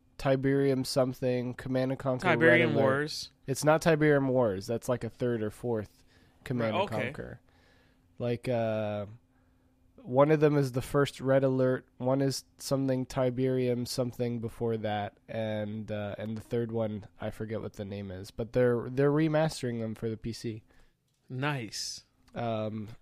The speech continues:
Speaker 1: they've,
Speaker 2: Yeah, I'll
Speaker 1: uh,
Speaker 2: totally
Speaker 1: they've
Speaker 2: pick
Speaker 1: seen
Speaker 2: the, I
Speaker 1: how,
Speaker 2: own them
Speaker 1: like,
Speaker 2: all.
Speaker 1: uh, some of the remasters of our older R T S games are, are getting, like, a lot of praise, and they decided they were gonna do the same thing.
Speaker 2: Especially because the,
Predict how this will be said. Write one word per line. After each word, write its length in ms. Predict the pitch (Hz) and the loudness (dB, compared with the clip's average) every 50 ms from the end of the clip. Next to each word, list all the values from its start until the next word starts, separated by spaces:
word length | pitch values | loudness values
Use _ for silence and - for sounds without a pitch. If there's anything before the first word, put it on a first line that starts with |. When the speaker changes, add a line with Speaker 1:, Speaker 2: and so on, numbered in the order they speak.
| _ _ | _ _
Speaker 1:
they've, 260 | - 131 135 135 120 120 | 0 2 2 2 2 4
Speaker 2:
Yeah, 240 | 135 131 - - | 6 8 8 8
I'll 80 | 120 123 | 8 6
Speaker 1:
uh, 60 | 123 | 4
Speaker 2:
totally 140 | 117 175 175 | 4 2 4
Speaker 1:
they've 100 | 147 147 | 4 2
Speaker 2:
pick 20 | |
Speaker 1:
seen 220 | 135 - 175 175 175 | 4 4 4 4 4
Speaker 2:
the, 80 | 165 | 6
I 160 | 160 156 202 240 | 6 8 8 10
Speaker 1:
how, 100 | 233 151 | 10 10
Speaker 2:
own 200 | 175 220 254 254 | 10 8 8 6
them 100 | 165 123 | 6 4
Speaker 1:
like, 120 | 123 120 | 2 2
Speaker 2:
all. 400 | 120 117 120 120 117 113 113 110 | 2 2 2 0 0 -2 -2 -4
Speaker 1:
uh, 40 | 107 - | -4 -6
some 280 | - - - 147 139 143 | -6 -2 0 0 2 2
of 80 | 135 | 2
the 80 | 131 131 | 2 2
remasters 800 | 120 120 123 131 131 131 131 131 127 - - - 127 127 120 120 | 2 2 0 0 2 2 2 2 0 -2 -4 -4 -2 -2 -2 0
of 380 | 123 117 113 113 107 - - _ _ _ _ _ - | 0 0 -2 -2 -6 -10 -16 _ _ _ _ _ -2
our 240 | 120 120 120 120 - | 0 0 0 0 -2
older 400 | - 127 131 135 127 131 127 - | -2 0 0 2 2 0 0 0
R 140 | 117 120 117 | -2 -2 -2
T 180 | - - 127 | -2 -2 -2
S 140 | 127 123 - | 0 -2 -2
games 400 | - 135 127 131 131 135 135 127 | -4 -4 -2 -2 -2 -2 -2 0
are, 240 | 120 113 110 110 - | 0 0 0 -2 -4
are 180 | 113 113 117 | -4 -6 -6
getting, 440 | 117 113 120 120 117 117 113 113 110 | -4 -4 -4 -4 -2 -2 -4 -4 -4
like, 180 | 110 110 110 - | -6 -6 -6 -6
a 60 | 113 | -6
lot 240 | 110 107 107 110 113 | -6 -4 -4 -4 -4
of 220 | 113 107 - - - | -6 -6 -8 -8 -8
praise, 580 | - 120 110 113 131 156 180 190 156 - - _ _ _ _ _ _ _ _ _ _ _ _ _ _ _ _ _ _ _ _ _ _ _ - | -4 -4 -2 -2 -2 -2 -2 -4 -6 -10 -14 _ _ _ _ _ _ _ _ _ _ _ _ _ _ _ _ _ _ _ _ _ _ _ -8
and 160 | - 113 120 | -4 -2 0
they 80 | 123 120 | 0 0
decided 420 | 113 120 113 - 131 123 120 113 | 0 -2 -2 0 0 0 0 0
they 100 | 110 117 | 0 0
were 120 | 113 110 110 | 0 0 -2
gonna 220 | 113 110 104 101 | -2 -4 -6 -6
do 140 | 101 110 107 | -8 -8 -8
the 120 | 98 107 | -8 -8
same 240 | 92 - 101 101 95 | -10 -10 -10 -12 -12
thing. 260 | - - 104 98 104 - _ _ _ _ _ _ _ _ _ _ _ - - - | -12 -12 -12 -12 -14 -16 _ _ _ _ _ _ _ _ _ _ _ -20 -10 -6
Speaker 2:
Especially 460 | 170 165 160 - - 220 214 - 254 | -6 -6 -4 -2 -2 0 0 0 -2
because 300 | 202 220 190 214 180 160 | -4 -4 -2 -2 -2 0
the, 200 | 160 170 165 147 | 0 -2 -2 -4